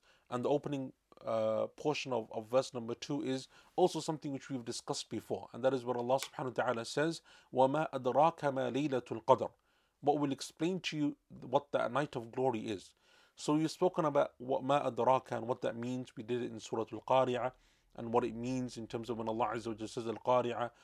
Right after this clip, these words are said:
ما القارعة وما أدراك ما القارعة." We said that when Allah subhanahu wa ta'ala, as mentioned by Sufyan ibn Uyayna and others, Al-Imam al-Bukhari mentions this in his Sahih, that when Allah Azza wa Jalla in the Quran says, "وما أدراك,"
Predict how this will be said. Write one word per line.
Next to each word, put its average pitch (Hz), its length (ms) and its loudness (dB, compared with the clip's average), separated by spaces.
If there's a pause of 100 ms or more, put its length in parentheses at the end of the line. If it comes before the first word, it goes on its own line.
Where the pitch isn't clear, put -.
(200)
ما 117 140 -4
القارعة 123 500 4
وما 110 400 -2
أدراك 117 320 2
ما 107 220 -8
القارعة." 123 460 4 (320)
We 120 100 -2
said 135 220 -2
that 117 100 0
when 120 140 -2
Allah 120 180 2
subhanahu 123 440 -6
wa 123 80 4
ta'ala, 131 280 4 (260)
as 120 160 0
mentioned 120 380 -4
by 117 160 2
Sufyan 123 420 -6
ibn 117 200 -6
Uyayna 120 560 -2
and 117 80 -10
others, 131 360 0 (280)
Al-Imam 120 280 -2
al-Bukhari 113 520 2
mentions 123 400 -6
this 120 160 -10
in 117 80 -8
his 110 80 -6
Sahih, 143 400 -6 (380)
that 117 100 2
when 117 120 0
Allah 123 280 4
Azza 123 200 -2
wa 120 60 0
Jalla 123 140 -4
in 117 60 -6
the 117 60 -4
Quran 131 500 2 (360)
says, 139 560 2
"وما 123 420 2
أدراك," 131 760 6